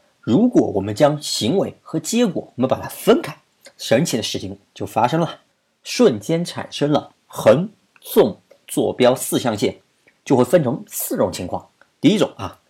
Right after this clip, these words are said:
象限一，行为适当，结果也不严重，啊，就是事儿不大。第二种呢，象限二，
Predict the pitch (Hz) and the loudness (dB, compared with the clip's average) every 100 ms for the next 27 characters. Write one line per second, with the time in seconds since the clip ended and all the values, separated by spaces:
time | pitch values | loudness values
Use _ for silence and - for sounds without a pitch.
0 | _ _ - 135 120 117 151 180 _ _ | _ _ 2 2 4 0 -2 -4 _ _
1 | _ _ - - 110 180 262 135 113 - | _ _ -8 -2 0 2 6 6 6 2
2 | - - 156 - _ _ _ _ - 240 | 0 2 2 0 _ _ _ _ -2 2
3 | 240 127 95 - - 101 85 - - 214 | 2 2 -2 -4 -8 -4 -4 -2 2 2
4 | 101 107 98 _ _ _ _ 98 87 - | 2 -4 -6 _ _ _ _ -12 -12 -10
5 | 101 98 - 135 - 156 - _ _ - | -10 -8 0 2 4 0 -2 _ _ -20
6 | - - _ 190 180 139 131 - - _ | -20 -20 _ 6 6 6 2 0 -10 _
7 | _ _ - 127 - - 147 | _ _ 0 0 2 2 0